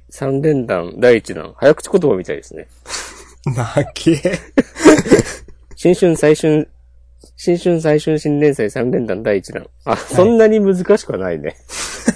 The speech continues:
Speaker 2: <laughs>
Speaker 1: 呪術廻戦。
Speaker 2: はい。
Speaker 1: はい。
Speaker 2: この人、
Speaker 1: 芥見ゲゲ先生。
Speaker 2: はい。芥見ゲゲ先生は、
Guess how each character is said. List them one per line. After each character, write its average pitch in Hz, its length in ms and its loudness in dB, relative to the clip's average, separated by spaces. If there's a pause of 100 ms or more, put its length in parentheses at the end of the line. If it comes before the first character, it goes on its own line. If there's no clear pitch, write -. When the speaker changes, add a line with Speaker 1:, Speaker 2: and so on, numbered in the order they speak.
(260)
Speaker 2:
<laughs> - 840 -12
Speaker 1:
呪 120 140 0
術 214 720 2
廻 190 280 6
戦。 80 320 -6 (640)
Speaker 2:
は 131 200 -4
い。 - 120 -12 (400)
Speaker 1:
は - 120 -10
い。 - 120 -14 (1400)
Speaker 2:
こ 214 420 -2
の 285 160 4
人、 - 200 -4
Speaker 1:
芥 - 20 4
見 123 60 0
ゲ 92 80 -4
ゲ 76 60 -6
先 - 260 -20
生。 - 260 -16 (100)
Speaker 2:
は 156 240 -2
い。 104 120 -8 (100)
芥 175 640 -8
見 262 280 -6
ゲ 269 200 -4
ゲ 185 180 0
先 123 380 -4
生 113 440 -6
は、 101 380 -2